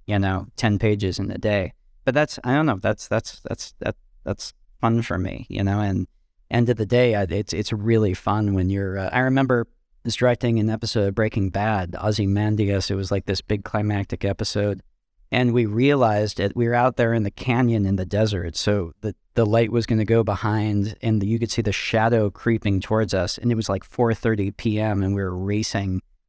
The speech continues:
We realized, "Oh, shit, we forgot the final thing that, uh, that Walt stands in front of Jesse and says to him, ba-, that absolutely destroys Jesse before he's,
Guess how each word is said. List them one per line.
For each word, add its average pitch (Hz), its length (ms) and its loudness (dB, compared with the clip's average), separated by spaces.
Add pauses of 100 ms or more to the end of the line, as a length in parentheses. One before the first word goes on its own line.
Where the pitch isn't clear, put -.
(160)
We 117 160 2
realized, 110 720 2 (140)
"Oh, 123 180 2
shit, - 720 -2 (320)
we 120 160 0
forgot 113 640 0
the 113 120 -2
final 113 540 0
thing 107 540 -2
that, 98 260 0 (160)
uh, 90 540 -4 (240)
that 110 160 2
Walt 107 440 2 (280)
stands 110 640 -2
in 113 80 2
front 107 200 -2
of 92 120 -4
Jesse 101 600 0
and 95 200 -2
says 104 380 -2
to 98 120 0
him, 85 460 -4 (440)
ba-, 104 260 2
that 98 340 -2
absolutely 107 520 0
destroys 104 520 0
Jesse - 420 0
before 95 300 -4
he's, 95 240 -4